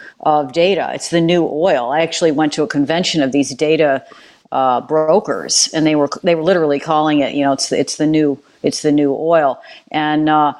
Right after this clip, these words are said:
you know, all of these, all of these things were completely predictable. As soon as the internet came along, and as soon as data was, a-, as soon as the iPhone was able to,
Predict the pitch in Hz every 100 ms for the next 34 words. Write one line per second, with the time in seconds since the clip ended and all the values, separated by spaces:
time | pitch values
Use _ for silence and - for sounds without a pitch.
0 | - - - - - - 170 156 139 -
1 | 180 214 226 196 190 170 - - _ _
2 | _ _ - 220 254 254 220 - 180 165
3 | 156 147 120 123 - 196 185 190 165 143
4 | 170 - 147 135 127 127 - - 147 -
5 | - 214 220 170 185 160 - 170 170 151
6 | - 170 143 147 147 147 143 143 - 190
7 | 180 147 170 170 165 147 139 165 156 -
8 | 151 147 151 185 165 156 160 - - 160
9 | 147 147 135 - 165 156 160 160 156